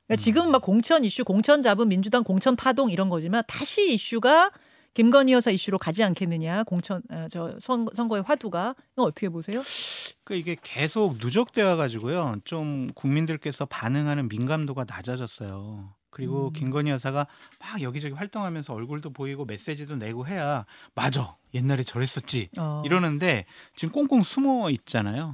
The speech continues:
Speaker 1: 어.
Speaker 2: 대통령께서도 민생 토론회 빼고는 나타나지 않는 거 보면은,
Speaker 1: 어, 활동을 안 한다, 그 말씀이시죠?
Speaker 2: 네, 철저하게 정무적인 판단을 통해서 총선 때까지는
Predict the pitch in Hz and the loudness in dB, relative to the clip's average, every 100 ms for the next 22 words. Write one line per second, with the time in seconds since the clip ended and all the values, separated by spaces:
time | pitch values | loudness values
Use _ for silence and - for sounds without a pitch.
0 | 117 170 160 143 156 160 151 147 147 135 | -10 -10 -6 -4 -2 0 0 0 -2 -4
1 | 139 127 135 123 117 120 151 135 143 135 | -4 -2 0 0 0 0 -2 -2 -2 0
2 | 127 117 107 - _ - 202 196 175 117 | 0 -2 -4 -8 _ -12 -6 -2 0 0
3 | 120 107 90 110 113 - 135 123 110 101 | -2 -4 -8 -10 -10 -4 -4 -4 -6 -4
4 | 120 131 127 104 104 127 160 247 240 262 | -2 -4 -4 -6 -4 -2 2 0 2 2
5 | 160 170 165 156 151 147 156 117 117 240 | 2 0 0 -2 -4 -4 -2 0 0 0
6 | 285 202 190 196 175 - 127 139 143 135 | 0 -2 -2 -2 -2 0 0 2 0 -2
7 | 131 160 156 139 - 151 131 123 - 185 | -2 -2 -2 -2 -2 -4 -2 -4 -6 -6
8 | 180 180 165 147 120 113 151 202 | -4 -4 -4 -4 -4 -2 -2 -4